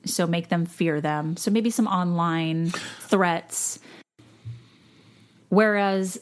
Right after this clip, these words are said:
hunters, they do want to strike and possibly harm or kill their victim. Um, so they will lie in stealth. They will avoid getting noticed until they strike out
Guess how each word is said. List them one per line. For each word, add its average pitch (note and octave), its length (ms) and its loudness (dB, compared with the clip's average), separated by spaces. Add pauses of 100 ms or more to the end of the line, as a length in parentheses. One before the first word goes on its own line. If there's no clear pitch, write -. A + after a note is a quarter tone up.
hunters, G#3 880 0 (360)
they G3+ 760 2 (280)
do A3+ 280 4
want F3+ 240 -2
to - 80 -4
strike D#3 580 -2
and E3 160 0
possibly D#3+ 440 0
harm D3+ 380 0
or D#3 120 -2
kill D3+ 240 -2
their D3+ 180 -2
victim. D3+ 560 -4 (400)
Um, D3+ 320 -2
so F3 200 0
they F#3 180 2
will F#3 180 2
lie E3 200 2
in D#3+ 180 0
stealth. D3 520 -2 (120)
They D#3+ 160 2
will D#3+ 260 0
avoid F#3 520 2
getting D#3+ 280 0
noticed D3+ 540 -2
until D#3+ 360 0
they D#3+ 140 -2
strike D3+ 460 -4
out - 460 -8